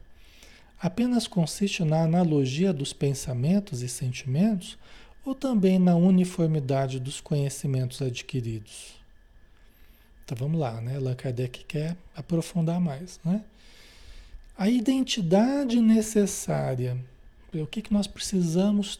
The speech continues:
ter dentro de nós, né?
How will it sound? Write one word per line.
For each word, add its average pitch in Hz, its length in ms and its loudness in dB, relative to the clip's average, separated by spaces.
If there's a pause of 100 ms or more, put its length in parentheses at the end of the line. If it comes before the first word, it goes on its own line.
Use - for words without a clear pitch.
(100)
ter 180 280 4
dentro 160 300 -2
de 147 140 -2
nós, 170 600 -2 (880)
né? 180 300 0